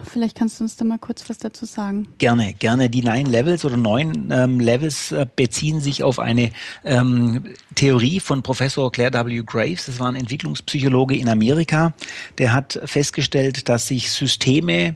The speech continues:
Speaker 2: Menschen und Gruppen, ähm, immer wieder entwickeln und das nach einem sehr gleichen Muster. Das heißt, wenn
Speaker 1: Mhm.
Speaker 2: es Entwicklungen gibt von, äh, Personen, Gruppen oder ganzen Organisationen,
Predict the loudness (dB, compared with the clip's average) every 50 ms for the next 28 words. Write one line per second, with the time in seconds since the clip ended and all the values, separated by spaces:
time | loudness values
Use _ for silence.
0 | -6 -8 -4 0 0 0 2 2 0 0 0 -2 -4 -4 -4 -6 -6 -6 -2 0
1 | 0 0 2 2 0 0 -2 -4 -8 -14 -20 -20 -20 -10 -4 0 0 2 2 0
2 | -2 -2 -2 -2 0 0 2 2 2 2 2 0 0 -2 -2 -2 -4 -4 -2 -2
3 | -2 -2 -2 0 0 0 0 0 0 -2 0 0 0 0 0 -2 -2 -2 0 0
4 | 0 2 2 0 0 2 0 2 2 2 0 0 -2 0 0 2 2 4 4 2
5 | 2 2 0 -2 -2 -4 -8 -18 -20 -20 -16 -10 -8 -6 -4 -2 -2 0 2 2
6 | 2 2 0 -2 -2 -2 -2 -2 -2 -2 -2 -2 -2 -2 0 2 2 0 0 0
7 | -2 -4 -4 -4 -4 -4 -2 0 0 0 0 0 -2 -2 -2 0 0 2 2 2
8 | 4 4 4 2 2 0 0 2 2 2 2 2 2 2 2 2 2 0 0 -2
9 | -2 -2 0 2 2 2 2 2 0 0 0 0 0 0 0 -2 -4